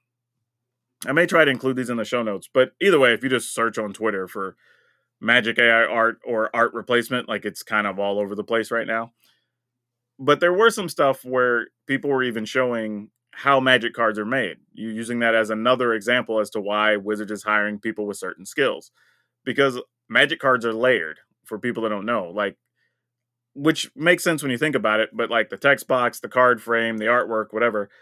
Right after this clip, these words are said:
has to go on, on, in layers in a program to eventually be put on a sheet to be able to be printed. And then you have stuff like Planeswalkers that they all break the frame in some way. So those have to be done separately or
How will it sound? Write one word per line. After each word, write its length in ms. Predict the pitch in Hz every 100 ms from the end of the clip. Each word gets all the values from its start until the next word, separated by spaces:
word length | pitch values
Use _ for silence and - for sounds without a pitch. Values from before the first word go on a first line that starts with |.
| _ _
has 240 | 143 147
to 80 | 160
go 180 | 143 135
on, 200 | 131 127
on, 420 | 123 113 113 110 _
in 180 | 123 120
layers 540 | 147 147 120 113 - - _ _ -
in 140 | 123
a 60 | 110
program 560 | 147 151 120 110 110
to 100 | 104
eventually 380 | 113 120 120 110
be 60 | 107
put 140 | 123
on 120 | 110
a 40 | 98
sheet 340 | - 147 -
to 80 | 104
be 80 | 107
able 80 | 104
to 60 |
be 120 | 95
printed. 360 | 95 123 92 80 _ _ _ _ _ _ _ -
And 340 | 127 127 117 _
then 220 | 156 165
you 80 | 175
have 120 | 143
stuff 240 | - 143 131
like 220 | 117 107
Planeswalkers 640 | 160 170 139 123 107 113 110
that 140 | 107
they 100 | 117
all 220 | 120 120
break 540 | 101 - 123 123 - -
the 100 | 104
frame 420 | - 135 135 117
in 100 | 104
some 240 | 110 104
way. 340 | 98 90 90 - _ _ _ _
So 160 | - 123
those 240 | 123 143
have 180 | 131 120
to 80 | 107
be 100 | 117
done 260 | 113 110 107
separately 760 | - - 135 127 110 117 113
or 260 | 110 101